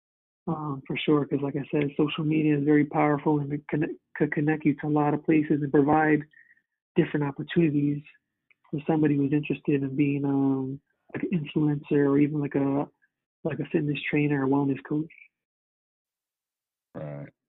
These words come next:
Speaker 2: Yeah, and that's, you know, that's great advice. And like you mentioned, social media is so, it's so big nowadays that you, you just don't know who you could actually speak to. Um, that's kind
Speaker 1: Right.
Speaker 2: of just, like, the, the platform that it provides. Like, y-, it's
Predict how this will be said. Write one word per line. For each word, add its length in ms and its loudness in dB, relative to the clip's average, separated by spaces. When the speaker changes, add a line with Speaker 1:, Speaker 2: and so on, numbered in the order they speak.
Speaker 2:
Yeah, 240 6
and 160 4
that's, 300 2
you 80 -4
know, 100 4
that's 200 2
great 240 0
advice. 600 -2
And 180 -2
like 160 0
you 80 0
mentioned, 440 0
social 280 -4
media 380 2
is 140 -2
so, 480 0
it's 180 4
so 240 6
big 400 4
nowadays 840 0
that 260 -6
you, 240 2
you 160 2
just 200 0
don't 180 0
know 180 0
who 80 -6
you 180 -6
could 140 -4
actually 260 -2
speak 300 -2
to. 120 -6
Um, 540 2
that's 200 6
kind 180 4
Speaker 1:
Right. 20 6
Speaker 2:
of 80 2
just, 200 0
like, 220 2
the, 280 4
the 80 0
platform 640 2
that 140 4
it 120 -2
provides. 640 2
Like, 300 0
y-, 220 -6
it's 380 0